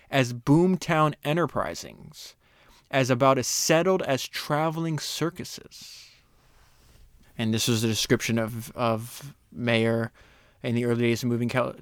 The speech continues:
to California. "He was a new sort of person, a tough little man who rode around in a Ford and boasted confidently that he was gonna become the best producer in the world. He seemed to have no ambition, im-, inhibitions,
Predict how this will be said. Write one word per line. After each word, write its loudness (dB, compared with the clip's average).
to -2
California. 0
"He 2
was 4
a 4
new 4
sort 0
of 2
person, -2
a -4
tough -2
little 2
man 0
who 0
rode 2
around -2
in -4
a -6
Ford -4
and -4
boasted 0
confidently -2
that -2
he -2
was 0
gonna 2
become -2
the 2
best 0
producer 0
in -6
the -4
world. -2
He 0
seemed 2
to 2
have 2
no 8
ambition, 2
im-, 2
inhibitions, 0